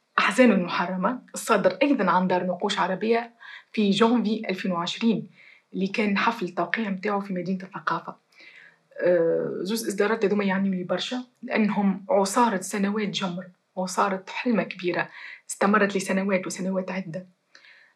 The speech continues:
آه، زوز إصدارات أنا عندي أنا مولود أول، مولود ثاني،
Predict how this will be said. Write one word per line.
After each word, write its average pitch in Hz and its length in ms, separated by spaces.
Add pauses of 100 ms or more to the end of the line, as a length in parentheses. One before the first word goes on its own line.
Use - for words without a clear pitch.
آه، 165 640 (220)
زوز 196 220
إصدارات 214 460
أنا 214 200
عندي 202 280
أنا 208 120
مولود 202 320
أول، 240 300
مولود 233 300
ثاني، 196 420